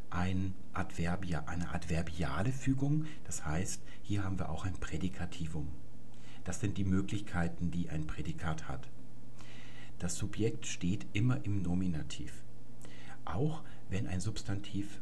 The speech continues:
oder ein Adjektiv im Prädikat auftauchen, stehen sie im Nominativ, obwohl der Nominativ eigentlich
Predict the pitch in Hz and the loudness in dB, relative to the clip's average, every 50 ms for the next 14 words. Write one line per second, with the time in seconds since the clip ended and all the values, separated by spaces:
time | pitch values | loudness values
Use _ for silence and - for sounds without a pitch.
0 | - - 98 85 76 76 73 73 78 90 - - 107 104 - - - 95 101 101 | 0 0 0 0 0 0 0 0 0 0 0 0 0 0 -2 0 0 0 0 0
1 | - 98 87 87 - - - 78 80 - - - 78 73 78 78 - - - 101 | 0 0 0 0 0 0 0 0 0 0 0 0 0 0 0 0 0 0 0 0
2 | - - - 98 95 101 - 127 127 123 - - - 85 85 95 107 98 98 101 | 0 0 0 0 0 0 0 0 0 0 0 0 0 2 2 2 2 2 0 0
3 | 90 98 92 87 82 82 82 87 92 98 110 117 - - 127 147 143 - - - | 0 0 2 2 2 2 2 2 2 2 2 0 0 0 0 0 0 0 0 -2
4 | - - - - - - - 85 92 92 101 101 107 127 - 107 92 90 87 92 | -2 -2 -2 -2 -2 -2 -2 -2 -2 0 0 2 2 2 2 2 2 2 2 2
5 | 113 131 131 123 127 120 - - 127 127 127 127 127 123 143 156 110 113 110 120 | 2 2 2 2 2 0 0 0 0 0 0 0 -2 -2 -2 0 0 0 0 0
6 | 131 127 131 - | 0 0 0 0